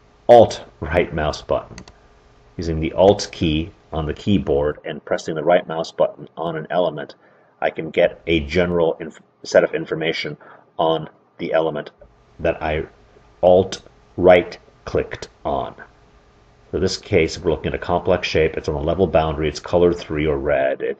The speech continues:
has a line style seven, a weight of three, and some other information is also presented here. As soon as I pull out of this window,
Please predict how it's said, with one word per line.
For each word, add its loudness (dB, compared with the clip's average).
has 0
a -8
line -6
style 2
seven, -2
a -10
weight -4
of -8
three, -6
and -8
some -10
other -4
information -12
is -16
also -6
presented -8
here. -6
As -8
soon 6
as 8
I 12
pull 8
out 10
of 4
this -8
window, -2